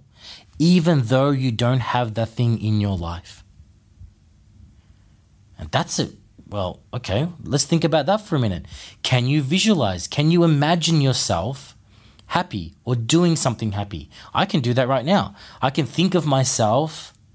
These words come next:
with my kids, for example. I can think of being a really beautiful holiday and on the beach. And I can really get visual about that. And as I think about that and as I visualize it, I can feel my body starting to warm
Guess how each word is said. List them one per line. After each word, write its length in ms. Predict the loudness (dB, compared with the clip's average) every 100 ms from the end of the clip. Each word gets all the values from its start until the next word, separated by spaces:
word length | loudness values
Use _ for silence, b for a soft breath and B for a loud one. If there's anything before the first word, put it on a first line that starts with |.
| _ B B B
with 280 | 0 0 2
my 160 | 0
kids, 360 | 0 -2 -2 -2
for 160 | -2 -2
example. 400 | -2 -2 -4 -4
I 80 |
can 140 | -2 0
think 240 | 0 0
of 140 | 0 0
being 260 | 2 2
a 80 | 2
really 240 | 2 2
beautiful 480 | 2 2 2 2 -4
holiday 540 | -4 0 2 2 0 0
and 100 | 0
on 180 | 0 -2
the 60 |
beach. 640 | 0 2 4 2 -2 -8 -10 B B B B B B
And 580 | -4 0 2 4 2 0
I 100 | -2
can 220 | -2 0
really 300 | 2 4 4
get 160 | 2 0
visual 400 | 0 0 4 2
about 300 | 2 0 0
that. 100 | -2
And 100 | 0
as 140 | 2
I 100 | 2
think 400 | 0 0 2 4
about 360 | 2 0 0 0
that 100 | 0
and 80 | 0
as 100 | 0
I 120 | 0
visualize 600 | 0 0 2 2 2 2
it, 80 | 0
I 100 | -2
can 160 | -2 -4
feel 440 | -4 0 4 4
my 200 | 4 2
body 320 | 0 0 0
starting 320 | 0 0 0
to 120 | -2 -4
warm 500 | 0 2 4 2